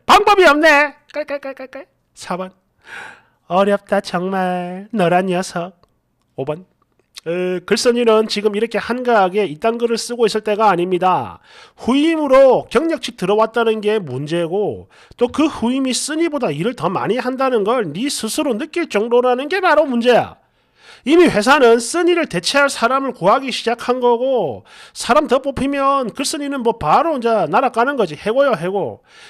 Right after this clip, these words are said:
지금 네 사수가 괜히 너한테 트집 잡는 게 아니라고.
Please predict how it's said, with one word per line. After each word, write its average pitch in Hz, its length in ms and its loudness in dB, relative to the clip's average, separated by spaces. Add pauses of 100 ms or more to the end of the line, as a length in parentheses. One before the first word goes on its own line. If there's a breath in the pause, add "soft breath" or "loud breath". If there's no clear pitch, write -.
지금 294 360 -2
네 185 100 -4
사수가 247 500 -2
괜히 320 440 0
너한테 220 360 4
트집 233 300 -10
잡는 214 260 -2
게 262 80 -4
아니라고. 190 1040 0